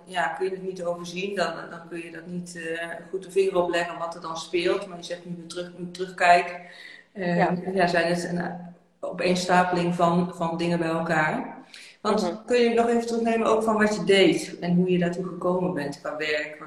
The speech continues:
Speaker 1: relatie, waar je woonde?
Speaker 2: Eh, ja, ik woonde toen, eh, samen met mijn, eh, vorige vriend in een, eh, koophuis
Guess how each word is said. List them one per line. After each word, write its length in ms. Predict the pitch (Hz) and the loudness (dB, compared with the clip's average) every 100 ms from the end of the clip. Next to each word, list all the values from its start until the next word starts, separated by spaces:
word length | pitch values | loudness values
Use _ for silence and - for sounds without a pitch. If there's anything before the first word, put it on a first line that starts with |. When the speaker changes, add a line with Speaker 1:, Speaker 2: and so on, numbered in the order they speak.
| 156 | -12
Speaker 1:
relatie, 680 | 156 147 147 - 156 160 156 | -8 -8 -8 -12 -16 -18 -18
waar 140 | 165 | -16
je 80 | 156 | -10
woonde? 380 | 156 156 156 156 - - - _ _ _ _ | -6 -4 -4 -6 -10 -18 -20 _ _ _ _
Speaker 2:
Eh, 320 | - 226 220 | 8 12 12
ja, 120 | 208 | 12
ik 140 | - 196 | 10 8
woonde 380 | 208 240 294 285 | 12 12 10 4
toen, 400 | 226 220 208 196 | 4 6 4 4
eh, 260 | 190 185 | 6 6
samen 400 | 185 208 214 233 | 6 8 10 10
met 140 | 208 190 | 6 6
mijn, 300 | 185 185 180 | 4 2 4
eh, 260 | 175 170 | 8 8
vorige 400 | 170 208 277 - | 8 8 8 4
vriend 380 | 240 247 311 - _ _ _ _ _ _ _ | 2 4 4 0 _ _ _ _ _ _ _
in 140 | - 190 | 0 6
een, 200 | 190 185 | 6 8
eh, 160 | 180 | 8
koophuis 720 | 180 226 247 226 226 254 - | 12 12 12 12 10 8 -2